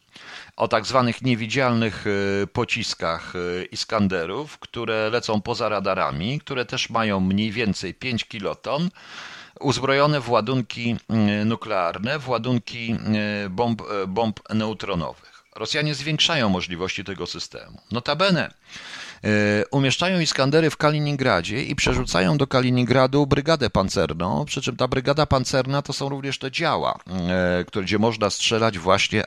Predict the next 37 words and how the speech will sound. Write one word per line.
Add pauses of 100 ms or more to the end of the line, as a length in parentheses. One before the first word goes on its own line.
artylerią (100)
atomową. (600)
Artylerią
atomową. (520)
E,
właśnie,
pięć
kiloton. (720)
A (280)
takie
pięć
kiloton,
e,
może, (380)
no,
no,
powiem
szczerze,
po
Warszawie.
Jedna,
jedna
salwa
zresztą
z
tych
ich
czołgów, (600)
e,
z
terenu
właśnie
Kaliningradu
czy
z
terenu
Białorusi